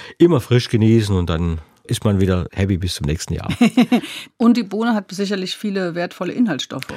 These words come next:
Speaker 2: oder?
Speaker 1: Klar, das ist, äh, sehr gesund. Das Einzige, was man halt nicht machen darf, ist bei allen Bohnen, man soll sie nicht roh essen. Weil dort sind eben diese Lektine drin, Agglutine, die eben dann dafür sorgen können, dass Blutplättchen sozusagen zusammenkleben. Und dann führt das natürlich irgendwann mal zur Thrombose.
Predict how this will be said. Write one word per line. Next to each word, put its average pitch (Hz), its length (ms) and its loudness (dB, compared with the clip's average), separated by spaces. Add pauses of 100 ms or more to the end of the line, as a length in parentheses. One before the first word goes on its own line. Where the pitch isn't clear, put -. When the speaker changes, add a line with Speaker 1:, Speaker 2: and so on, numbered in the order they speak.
Speaker 2:
oder? 190 200 -6
Speaker 1:
Klar, 120 200 -2
das 92 200 -4
ist, 90 100 -6
äh, 98 180 -2
sehr 101 220 0
gesund. 120 420 0
Das 92 120 -6
Einzige, 107 280 0
was 123 200 -2
man 117 80 0
halt 113 100 0
nicht 117 160 -2
machen 123 220 -2
darf, 120 200 -2
ist 110 200 -6 (100)
bei 110 100 -2
allen 101 380 2
Bohnen, 117 300 0
man 101 180 -2
soll 95 260 -4
sie 104 120 -4
nicht 107 160 -2
roh 127 200 4
essen. 73 300 -8 (560)
Weil 92 160 -2
dort 92 140 -4
sind 104 180 -2
eben 104 300 -2
diese 101 200 -4
Lektine 101 600 0
drin, 120 340 -2
Agglutine, 120 680 0
die 107 200 0
eben 98 340 -2
dann 101 280 -2 (460)
dafür 107 260 -4
sorgen 98 340 -2
können, 107 240 -2
dass 98 160 -4
Blutplättchen 107 800 -2
sozusagen 95 500 -8
zusammenkleben. 131 800 0
Und 101 80 0
dann 90 500 -10
führt - 240 -6
das 98 140 -4
natürlich 98 240 -2
irgendwann 104 320 -2
mal 107 160 -2
zur 101 100 -4
Thrombose. 90 680 0